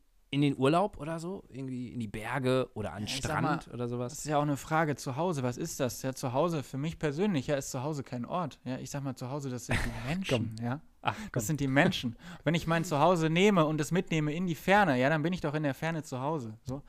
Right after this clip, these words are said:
Speaker 2: Ich wähle das Zuhause, Felix. Ja.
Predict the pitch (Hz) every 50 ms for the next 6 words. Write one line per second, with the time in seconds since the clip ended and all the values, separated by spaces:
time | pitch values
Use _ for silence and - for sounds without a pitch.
0 | - - - - - - - 180 165 - 170 202 185 156 147 160 190 220 220 196
1 | 170 165 - - 151 127 117 123 147 165 151 123 - - 120 110 110 104 - -
2 | - - _ - - _ _ _ - 123 123 127 143 135